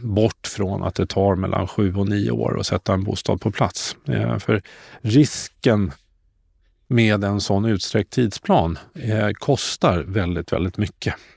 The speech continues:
Eh, det vill säga, ska man reservera pengar som man inte vet när man får avkastning på, då sätter man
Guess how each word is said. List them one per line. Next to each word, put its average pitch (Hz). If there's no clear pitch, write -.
Eh, 110
det 98
vill 95
säga, 87
ska -
man 104
reservera 113
pengar 107
som 101
man 95
inte 87
vet 92
när 92
man 95
får 104
avkastning 90
på, 92
då 104
sätter -
man 95